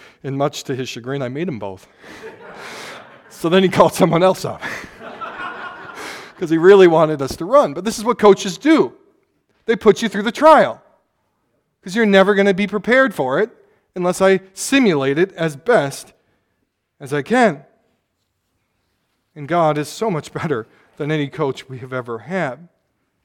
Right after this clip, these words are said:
In the same way, in a greater degree, God uses trials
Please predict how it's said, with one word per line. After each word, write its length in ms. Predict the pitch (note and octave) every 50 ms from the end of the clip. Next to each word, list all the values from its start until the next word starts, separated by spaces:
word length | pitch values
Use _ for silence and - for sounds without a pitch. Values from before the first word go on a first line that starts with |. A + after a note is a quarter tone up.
| _
In 80 | - C#3+
the 60 | C#3+
same 420 | C3+ - - F3 F3 F3 F3+ F3 D#3
way, 280 | C#3+ C#3+ C3+ C3 C3+
in 100 | C3 C3
a 60 | B2+
greater 500 | C3 A#2+ C#3 D#3+ F3 E3+ D3+ D3 C3+ B2 A2+ _
degree, 420 | - C3+ B2 C3 C#3+ C3+ B2+ B2
God 320 | A#2+ C3 C#3+ D3+ D3+ D3 C#3
uses 480 | C#3+ D#3 D#3+ D3 C#3 D3+ C#3+ C3 - - _
trials 680 | - - - D3 C#3 C#3 C3+ C3 B2+ B2+ B2+ - -